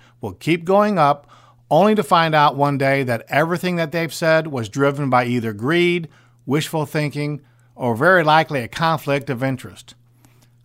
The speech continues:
Unfortunately, this happens all too often and a day too late for many of the clients I have worked with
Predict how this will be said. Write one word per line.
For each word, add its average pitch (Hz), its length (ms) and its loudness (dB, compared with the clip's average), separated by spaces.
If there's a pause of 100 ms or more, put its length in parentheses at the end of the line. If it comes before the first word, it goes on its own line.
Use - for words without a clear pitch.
(120)
Unfortunately, 165 880 0 (360)
this 180 260 0
happens 156 440 2 (220)
all 170 200 4
too 175 220 0
often 143 460 2 (440)
and 120 160 -2
a 113 80 -2
day 143 300 0
too 180 220 -2
late 143 260 0
for 123 160 -4
many 143 300 0
of 151 80 -4
the 147 80 -4
clients 135 400 0
I 135 80 2
have 127 120 0
worked 123 320 0
with 117 240 -4